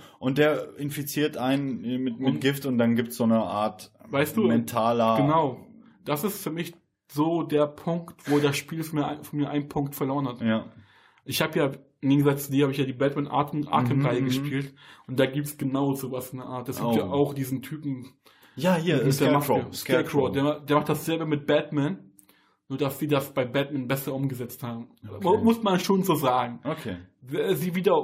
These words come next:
Speaker 2: also das war für mich so
Speaker 1: Eine Art, also er bewegt sich in einer Art Halluzin-,
Speaker 2: Genau.
Speaker 1: Halluzination in einer Welt, die ihn total verrückt macht.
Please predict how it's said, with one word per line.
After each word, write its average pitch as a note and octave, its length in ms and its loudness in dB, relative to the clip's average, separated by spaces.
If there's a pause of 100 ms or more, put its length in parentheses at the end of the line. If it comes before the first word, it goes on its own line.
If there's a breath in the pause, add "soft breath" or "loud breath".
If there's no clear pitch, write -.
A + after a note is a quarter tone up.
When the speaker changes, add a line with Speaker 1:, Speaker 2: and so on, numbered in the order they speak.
Speaker 2:
also E3 300 -2
das E3+ 180 -4
war F#3 100 2
für F3+ 120 -10
mich E3 200 -10
so D#3 320 -4
Speaker 1:
Eine G2 300 -8
Art, A2 200 -6 (240 loud breath)
also A#2 200 2
er C3 120 0
bewegt B2 320 -2
sich B2 120 -2
in A#2 80 4
einer A2+ 200 4
Art A#2+ 260 -6
Halluzin-, B2+ 480 0
Speaker 2:
Genau. D3+ 360 2 (180)
Speaker 1:
Halluzination B2+ 1400 0
in B2+ 80 0
einer A#2+ 260 2
Welt, A#2+ 200 -2
die B2 80 -2
ihn A#2+ 140 -2
total A#2+ 280 -10
verrückt A#2+ 460 -10
macht. D#3 240 -12